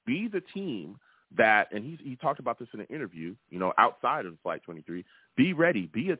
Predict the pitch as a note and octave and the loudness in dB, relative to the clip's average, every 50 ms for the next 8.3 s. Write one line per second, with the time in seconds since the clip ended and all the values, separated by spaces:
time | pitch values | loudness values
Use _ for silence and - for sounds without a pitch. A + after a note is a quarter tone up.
0 | _ - - E3+ F3 D3+ B2+ G#2+ G#2 A2+ - - - - _ _ - A#2 A2+ A2+ | _ -10 -8 -6 -6 -4 -6 -6 -8 -8 -12 -16 -20 -20 _ _ 4 6 6 8
1 | A2 G#2+ G#2 - - G#2 F#2+ - B2+ A2+ G#2+ G2+ A#2 A#2+ A#2+ B2 A#2 - A2 G#2 | 8 6 4 2 0 -2 0 2 2 2 4 4 6 6 6 4 2 0 -4 -6
2 | G2+ - G2 F2+ G2+ G#2 F2 E2 D#2 G2+ G2+ G2 G2 F#2 D#2+ F2 - - E2 D#2 | -4 -6 -8 -8 -8 -8 -8 -6 -4 -4 -4 -4 -4 -6 -8 -10 -14 -12 -10 -10
3 | C#2+ _ - D2+ C#2 - - _ _ _ _ _ _ _ - E2+ A#2 B2 D#3+ E3 | -10 _ -8 -8 -8 -8 -12 _ _ _ _ _ _ _ -2 4 6 6 8 8
4 | D#3 D#3 D3+ - D3+ C3+ A#2+ A2+ A2+ A2+ - _ _ _ _ - G2 F2+ A2 A2 | 6 4 2 -2 -8 -6 -6 -6 -8 -8 -12 _ _ _ _ -14 -10 -8 -8 -8
5 | - - C3+ B2+ B2 G#2+ G2+ F2 D#2 F2 G#2 A#2+ B2 G2 - D2+ D2 D#2+ G2 G#2 | -6 -4 -4 -4 -4 -6 -8 -10 -6 -4 -2 0 -2 -2 -4 -8 -20 _ -16 -12
6 | - F3 E3 F3+ - - - - - - - - - - _ _ _ _ _ _ | -6 -6 -6 -6 -8 -16 -20 -20 -18 -18 -18 -18 -18 -20 _ _ _ _ _ _
7 | _ _ _ _ - - D3+ D3 C#3+ C#3 C3+ D3+ _ _ _ _ _ _ _ _ | _ _ _ _ 2 4 6 6 6 4 0 -6 _ _ _ _ _ _ _ _
8 | _ _ _ - - E3 G2 | _ _ _ -6 -4 -4 -4